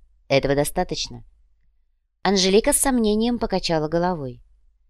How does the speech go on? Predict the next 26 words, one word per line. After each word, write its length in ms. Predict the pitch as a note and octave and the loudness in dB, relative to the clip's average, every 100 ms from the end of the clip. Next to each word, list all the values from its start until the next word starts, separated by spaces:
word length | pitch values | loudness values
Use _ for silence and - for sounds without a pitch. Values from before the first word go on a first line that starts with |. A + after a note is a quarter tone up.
| _ _ _ _ _ | _ _ _ _ _
Одинокий 580 | F3 F3+ G#3 B3+ C#4 D4+ | 0 4 4 4 2 0
и 180 | - B3+ | 0 0
безоружный 520 | A3+ A3+ A#3+ A#3+ A3+ | 4 6 6 4 0
Гарка 500 | F3+ F3 E3 - A3+ - - _ - | 4 6 6 2 -4 -6 -20 _ 0
вышел 400 | D#3 E3+ - A#3 | 2 4 2 2
навстречу 500 | A3+ - F3+ F3+ F3+ | 0 0 -2 -2 0
колонне 440 | D#3+ D3+ D#3 D#3 | 2 2 2 -2
вчера 360 | D#3+ F#3+ F#3 - | -2 0 0 -2
утром. 420 | G#3+ - C#3+ B2+ - _ _ _ _ _ _ _ _ | -6 -6 -6 -8 -14 _ _ _ _ _ _ _ _
Позволил 420 | F#3 G3 B3 D4 | 4 6 6 4
себя 280 | - G#3+ G#3 | 0 4 4
обыскать 640 | F#3 E3+ - C#3 C#3+ - - - - - | 4 0 -2 -2 -2 -6 -20 -20 -12 -6
и 100 | D#3+ | 2
даже 260 | D3 C3+ | 2 2
связать. 580 | - F#3 F#3 E3 - - - - _ _ _ _ _ _ - | -4 -4 -2 -2 -4 -16 -20 -20 _ _ _ _ _ _ 2
После 280 | A3 B3+ D4 | 2 4 2
чего 240 | C4+ B3+ | 4 4
сухо 360 | - A#3 - C4 | 4 2 0 0
попросил 500 | C4 A#3+ - G#3+ - | 2 0 2 0 0
о 80 | F3 | -2
встрече 400 | - E3+ E3+ A#3+ | -2 -2 -2 -2
с 100 | - | -2
великим 340 | G3 F3 F3+ | -2 -2 -4
магистром. 640 | F3 F3 D3+ - D3+ C3 B2+ - - _ _ _ _ _ _ | -4 -4 -6 -10 -12 -14 -16 -20 -20 _ _ _ _ _ _
Ошарашенные 640 | D#3 F3 E3+ E3+ F3 E3+ F3 | 2 6 6 6 2 2 2
рыцари, 440 | A3 F3+ D3+ | 2 2 2